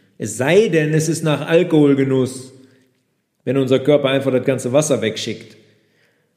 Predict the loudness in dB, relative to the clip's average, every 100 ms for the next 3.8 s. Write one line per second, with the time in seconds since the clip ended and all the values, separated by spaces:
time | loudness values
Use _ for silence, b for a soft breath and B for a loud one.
0 | _ _ 0 0 0 0 0 0 -2 -2
1 | 2 2 4 4 6 4 0 -6 0 0
2 | 2 2 2 0 -6 -2 0 0 -2 -14
3 | -8 -6 -4 -6 -8 -10 -12 -20